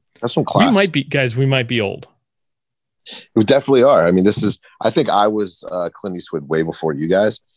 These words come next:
Speaker 1: but it's nice to see you guys catching up. I appreciate it.
Speaker 2: Yeah, you're, yeah, you've been the get, you've, you've been the, the honorary get off my lawn guy. Well, it's like, I, Doug and I had a roommate back in the day that was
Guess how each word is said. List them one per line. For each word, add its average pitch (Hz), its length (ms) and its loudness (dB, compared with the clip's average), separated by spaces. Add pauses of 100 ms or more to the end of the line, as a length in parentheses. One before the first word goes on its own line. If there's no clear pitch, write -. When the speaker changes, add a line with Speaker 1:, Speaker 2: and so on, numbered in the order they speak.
(180)
Speaker 1:
but 87 80 -6
it's 87 120 -6
nice 107 200 0
to 87 60 -6
see - 120 -4
you 82 80 2
guys 71 180 -2
catching 67 320 -8
up. - 160 -14
I - 40 -12
appreciate - 400 -14
it. - 80 -20 (1700)
Speaker 2:
Yeah, 107 260 -2
you're, 120 240 0 (360)
yeah, 151 200 0
you've 131 320 -2
been 123 200 0
the 110 60 -2
get, 113 220 -4
you've, 139 320 -6
you've 135 240 -6
been 127 220 0
the, 110 180 -2 (720)
the 127 220 -6
honorary 110 460 -2
get 110 180 -2
off 101 160 -6
my 104 120 -8
lawn 101 280 -6
guy. 98 280 -6 (340)
Well, 165 100 0
it's 151 140 -2
like, 151 160 0
I, 151 220 -2 (280)
Doug 180 160 2
and 180 100 0
I 139 60 0
had 131 140 0
a - 40 0
roommate 110 400 -4
back 98 220 -4
in 110 60 -10
the 101 80 -6
day 101 180 -4
that 104 260 -8
was 101 420 -12